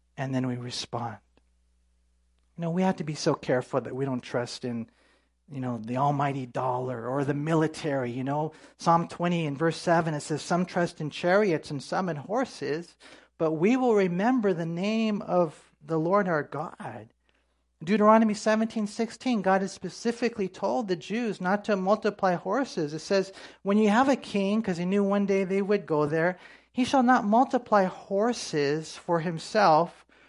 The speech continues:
nor cause the people to return to Egypt to multiply horses, for the Lord has said to you,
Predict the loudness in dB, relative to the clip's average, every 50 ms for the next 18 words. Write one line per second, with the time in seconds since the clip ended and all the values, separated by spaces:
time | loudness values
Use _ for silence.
0 | _ _ _ _ _ -6 -2 2 2 4 4 4 2 0 -4 -8 -4 -2 -2 -2
1 | 0 -2 -2 -2 -4 -4 -8 -10 -14 -12 -10 -10 -10 -8 -6 -4 -4 -2 0 0
2 | 0 0 0 -2 -2 -4 -4 -6 -10 -12 -6 -2 0 0 0 0 0 -4 -6 -6
3 | -6 -6 -6 -6 -4 -2 0 0 -2 -2 -6 -8 -6 -4 -2 -2 -2 -2 -2 -6
4 | -6 -2 -2 0 0 0 -2 -2 0 0 -2 -2 -4 -4 -4 -4 -4 -4 -2 0
5 | 2 0 2 2 2 0 2 0 -4 -6 -6 -6 -4 -4 -4 -6 -8 -8 -8 -6
6 | -4 -4 -2 -2 -2 -4 -6